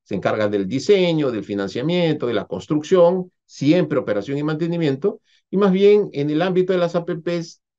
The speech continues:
la regulación y la supervisión va a estar a cargo del Estado, pero, digamos, eh, digamos, digamos, ya como parte de sus funciones,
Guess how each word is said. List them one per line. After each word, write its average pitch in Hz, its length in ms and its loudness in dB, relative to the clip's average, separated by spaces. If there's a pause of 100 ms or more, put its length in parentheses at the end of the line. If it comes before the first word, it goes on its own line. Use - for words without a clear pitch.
(140)
la 143 160 2
regulación 135 600 2
y 175 40 -2
la 170 100 2
supervisión 165 760 -4 (360)
va 135 40 0
a 127 40 -4
estar 143 200 0
a 131 100 0
cargo 143 280 0
del 110 140 0
Estado, 135 540 0
pero, 190 420 0
digamos, 123 580 -4
eh, - 160 -10 (120)
digamos, - 260 -14 (300)
digamos, 95 400 -12
ya 117 260 -4
como 92 400 -10
parte 117 260 -2
de 117 60 -2
sus - 220 -10
funciones, 107 720 -6